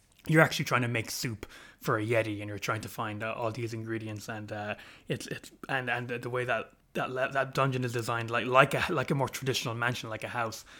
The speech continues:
and there is some floors are missing in the second floor, so you can see previous, uh, rooms you've been in, and the way that, that level wraps around itself, it's excellent. You have the lake bed temple, which is all designed around, uh, changing a staircase that, you know, allows you to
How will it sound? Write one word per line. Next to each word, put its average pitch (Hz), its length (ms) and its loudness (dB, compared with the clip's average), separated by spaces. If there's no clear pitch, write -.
and 120 100 -6
there 110 120 0
is 101 80 -4
some 117 180 -2
floors 120 400 0
are 113 60 -4
missing 120 260 -4
in 113 80 -6
the 107 60 -8
second 107 300 -10
floor, 113 260 -6
so - 80 -14
you 117 40 -10
can 110 120 -12
see 120 160 -8
previous, 117 580 -4
uh, 127 140 -10
rooms 123 260 -4
you've 117 120 -6
been 139 160 2
in, 135 80 2
and 120 120 -4
the 117 60 -8
way 117 120 -2
that, 113 220 -2
that 120 240 -4
level 120 360 0
wraps 120 400 4
around 120 340 0
itself, 110 340 -6
it's 123 140 -12
excellent. 123 400 -6
You 127 40 -4
have 117 80 -4
the 123 80 -2
lake 127 420 0
bed 120 220 -2
temple, 135 360 -4
which 127 160 -8
is 127 120 -4
all 120 160 0
designed 117 360 -4
around, 113 280 -4
uh, 120 280 -2
changing 139 480 0
a - 20 -6
staircase 135 800 4
that, 117 260 -2
you 127 60 -6
know, 117 180 -2
allows 135 240 4
you 127 60 -6
to 117 240 -2